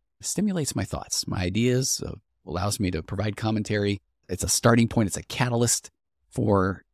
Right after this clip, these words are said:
the, uh, the topics that we're gonna get to today. So here we go. The article is titled, "Is Everybody," so the article is titled, "Is Everyone Out Here Lying to Their Therapist?"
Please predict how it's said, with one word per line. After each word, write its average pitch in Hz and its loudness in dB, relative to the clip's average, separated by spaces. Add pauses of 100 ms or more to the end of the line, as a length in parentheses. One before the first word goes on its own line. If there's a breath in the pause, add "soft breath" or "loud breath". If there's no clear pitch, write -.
(100)
the, 80 0
uh, - -10
the 104 2
topics - 2
that 101 2
we're 113 4
gonna 101 4
get 104 2
to 98 2
today. - -2 (840)
So - 4
here 139 8
we 156 6
go. 147 6 (360)
The 107 6
article 131 6
is 107 2
titled, 95 2
"Is 107 2
Everybody," 143 4 (1000)
so - 2
the 90 0
article 143 4
is 147 2
titled, 107 2
"Is - -4
Everyone 151 4
Out 123 4
Here 117 6
Lying 110 4
to 101 4
Their 123 4
Therapist?" 190 2